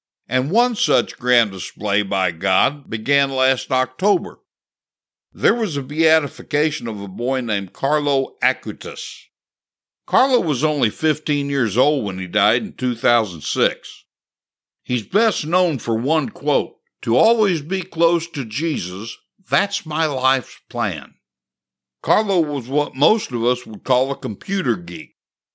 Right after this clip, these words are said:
He spent all of his time learning and using computer programming languages, but what he used his skills for is what made him a remarkable Catholic boy. Carlo Acutis was born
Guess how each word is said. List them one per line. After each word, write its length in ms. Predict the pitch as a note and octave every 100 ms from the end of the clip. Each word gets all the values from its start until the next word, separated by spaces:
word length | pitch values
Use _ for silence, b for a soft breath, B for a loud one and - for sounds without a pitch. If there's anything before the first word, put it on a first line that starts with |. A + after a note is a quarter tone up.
| _ _ _ _
He 160 | C#3
spent 320 | C#3+ - E3+ D3+
all 220 | G#3 A#3+
of 100 | G3
his 140 | C#3+
time 380 | - F3+ D#3 A2
learning 380 | B2+ D#3+ E3 C#3+
and 120 | B2
using 400 | C#3 D3+ C3 G#2
computer 520 | F#2+ F2 - G#3 F3+
programming 720 | A2 D#3 F#3 C3+ G#2+ E2+ E2
languages, 800 | D#2+ D#2+ D#2+ D2 D2+ E2+ A2 - -
but 140 | D3+
what 260 | D#3+ F#3+ G3+
he 80 | F3+
used 420 | E3 G#3 F#3+ C#3+
his 180 | C#3 A#2
skills 420 | - B3+ C#4 A3
for 380 | - G#2+ A2 D3+
is 120 | A#2
what 240 | C3+ D3
made 240 | C#3+ D3 D3+
him 140 | C#3
a 80 | B2+
remarkable 800 | A#2+ B2+ D3+ F3+ E3+ D3+ B2 A#2
Catholic 520 | - C#3 A#2+ B2 -
boy. 460 | B2 D#3 C3 D#2 - _ _ _ _ _ _ _ _ _
Carlo 440 | F3 A#3 A#3+ G3
Acutis 680 | E3+ E3 E3+ A#2+ A#2+ A2+ -
was 220 | A2 A2
born 460 | G#2+ B2 D#3 D#3 D#3